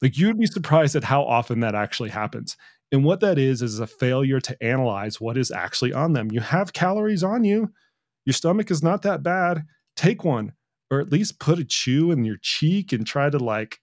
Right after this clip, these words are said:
absorb some calories that way. Or, like, the, my, my point with that is, is plan out what it,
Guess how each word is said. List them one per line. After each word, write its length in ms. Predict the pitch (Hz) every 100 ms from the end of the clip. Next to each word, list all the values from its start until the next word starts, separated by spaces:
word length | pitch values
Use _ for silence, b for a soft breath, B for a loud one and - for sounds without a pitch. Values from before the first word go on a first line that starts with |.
| -
absorb 480 | 95 92 120 143 139
some 200 | 117 107
calories 640 | - 139 165 151 127 110
that 260 | 127 131 156
way. 420 | 151 160 165 151
Or, 160 | 117 117
like, 220 | 127 123
the, 300 | 139 139 131 190 - 147
my, 220 | 147 147 147
my 140 | 127
point 240 | - 180
with 100 | 127
that 200 | 127 117
is, 280 | 110 107 101
is 260 | 110 107 - b b b b b -
plan 400 | 147 151 160 151
out 460 | 131 123 120 110 107
what 340 | 110 127 139
it, 140 | 120